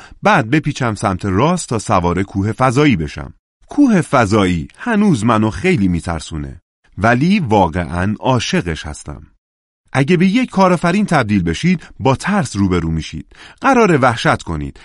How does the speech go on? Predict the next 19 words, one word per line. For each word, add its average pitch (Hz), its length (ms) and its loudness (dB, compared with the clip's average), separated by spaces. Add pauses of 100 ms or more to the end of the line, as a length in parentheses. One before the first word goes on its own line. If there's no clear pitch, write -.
(140)
قراره 151 300 2
هر 151 180 -2
روز 156 300 0
با 160 120 2
نداشتن 156 520 2
اطمینان 131 640 2
روبرو 117 320 2
بشید 101 320 -2
و 95 120 4 (220)
از - 180 -2
خودتون 156 400 0
بپرسید 120 540 0 (200)
آیا 226 300 -2
قطار 170 460 -2
وحشتتون 131 600 -2
از 104 180 -2
مسیر 110 340 -2
خارج 90 380 -2
می‌شه 190 300 0